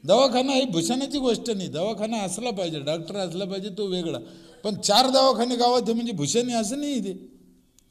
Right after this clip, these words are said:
चौऱ्याण्णवला दोन doctor होते माझे इथे, दोघं पळून गेले.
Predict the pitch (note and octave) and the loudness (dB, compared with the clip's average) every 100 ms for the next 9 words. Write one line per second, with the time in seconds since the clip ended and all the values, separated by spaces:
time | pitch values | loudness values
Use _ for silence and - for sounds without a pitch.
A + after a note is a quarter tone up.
0 | _ _ _ _ - F#3 A#3 C4+ C#4 C#4+ | _ _ _ _ 0 2 4 2 2 0
1 | C4+ C4+ C4 B3+ C4 A#3+ G#3 G#3+ G3+ G#3 | 0 0 2 0 0 -2 -2 -4 -4 -4
2 | F#3 F3+ G3+ A3+ F#3+ A3+ A#3 A#3+ A3+ | -4 -2 2 2 0 0 0 0 0